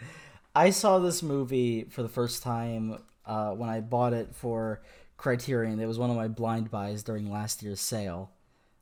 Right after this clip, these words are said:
Um, and the first time I watched it was just very crazy,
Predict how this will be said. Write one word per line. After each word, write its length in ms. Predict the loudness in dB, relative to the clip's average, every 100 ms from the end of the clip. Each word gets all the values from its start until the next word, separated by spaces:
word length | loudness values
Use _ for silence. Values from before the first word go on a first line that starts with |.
| _ -6
Um, 460 | -4 -2 -4 -8 -12 -20 _ -12
and 440 | -6 -4 -2 -4 -6 -16 -20 -20 -20 -12
the 80 | -8
first 260 | -2 -2 2
time 140 | 4
I 60 | 4
watched 360 | 4 2 0 -6
it 100 | -6
was 420 | -6 -6 -8 -10 -16 -20 -20 -20 -20 -20 -18
just 320 | -6 -2 -2 -6
very 760 | -16 -16 -2 2 4 4 2
crazy, 720 | -2 -8 -4 -4 -4 -6 -8